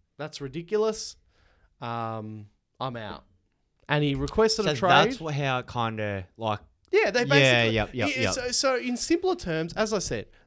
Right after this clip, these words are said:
Speaker 1: the Nets basically said to Kyrie, in
Speaker 2: "We want
Speaker 1: this,
Speaker 2: you to play basketball."
Speaker 1: "We want you to play, and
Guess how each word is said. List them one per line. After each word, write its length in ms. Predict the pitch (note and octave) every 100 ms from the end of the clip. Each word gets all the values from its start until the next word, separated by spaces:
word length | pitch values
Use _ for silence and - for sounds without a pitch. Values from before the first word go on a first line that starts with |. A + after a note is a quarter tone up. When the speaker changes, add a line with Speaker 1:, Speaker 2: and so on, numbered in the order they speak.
| _
Speaker 1:
the 120 | D#3
Nets 320 | F3+ G#3+ C4+ -
basically 500 | C4+ B3+ - B3+ A#3
said 280 | - F3+
to 80 | F3+
Kyrie, 760 | - D#3 C#3+ A#2+ A2+ F#2+ G#2 -
in 60 | C#3+
Speaker 2:
"We 60 |
want 120 | C#3+ C3+
Speaker 1:
this, 40 |
Speaker 2:
you 60 | C#3+
to 60 | A#2+
play 200 | B2 G#2+
basketball." 480 | G#2 G2 - -
Speaker 1:
"We 60 | F#3
want 260 | C4 E4 D#4+
you 60 |
to 60 | D#4+
play, 520 | A3+ F#3+ E3 E3 F#3+ - _ _ _ _ D3+
and 720 | D#3 D#3 D#3 D3+ D3 -